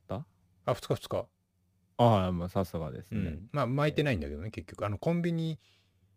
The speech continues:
Speaker 2: あの、買い忘れちゃってさ、コンビニをさ、二日いろいろこう歩いて回ったんだけど、どこにも売ってなくって、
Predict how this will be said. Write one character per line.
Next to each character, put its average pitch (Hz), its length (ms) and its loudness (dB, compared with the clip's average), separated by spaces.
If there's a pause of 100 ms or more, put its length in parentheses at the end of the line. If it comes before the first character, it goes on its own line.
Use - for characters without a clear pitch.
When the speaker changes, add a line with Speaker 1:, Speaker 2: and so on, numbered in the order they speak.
(140)
Speaker 2:
あ 131 80 -4
の、 120 80 -2
買 175 160 6
い 185 40 4
忘 180 200 0
れ 98 60 0
ち - 80 -8
ゃ - 20 -6
っ - 20 -10
て - 80 -18
さ、 - 140 -8
コ 170 140 0
ン 180 80 2
ビ 175 100 0
ニ 165 260 -2
を 156 160 -2
さ、 87 300 0 (160)
二 - 240 -18
日 123 160 -2
い 120 80 -2
ろ 123 100 -2
い 123 40 0
ろ 120 100 -4
こ 107 260 -4
う 113 60 -12 (200)
歩 120 180 0
い 107 80 0
て 85 100 -4
回 87 200 -2
っ 90 120 -4
た 104 80 -4
ん 82 40 -4
だ 76 80 -6
け 78 40 -14
ど、 78 80 -10
ど 101 100 -6
こ 180 120 2
に 175 80 2
も 160 120 -2
売 151 40 -4
っ - 20 -6
て - 160 -4
な 131 80 0
く - 120 -12
っ - 20 -20 (120)
て、 - 200 -8